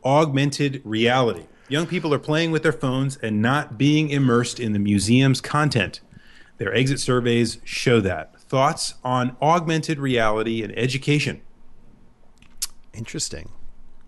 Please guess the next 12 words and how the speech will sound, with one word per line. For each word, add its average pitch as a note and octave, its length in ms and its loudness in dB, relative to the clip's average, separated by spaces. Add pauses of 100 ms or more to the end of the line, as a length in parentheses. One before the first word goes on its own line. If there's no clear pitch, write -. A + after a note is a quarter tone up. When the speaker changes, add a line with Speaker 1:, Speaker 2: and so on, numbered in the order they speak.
(380)
Speaker 2:
I E3+ 160 8
always A#3 160 8
Speaker 1:
Man. - 80 4
Speaker 2:
thought D#3+ 300 6
augmented D3 500 2
reality B2 560 2
and G#2+ 100 -2
education A2 640 -4
is G2 220 -6
actually G#2+ 300 -6
pretty G#2 280 -8
cool, F2+ 440 -10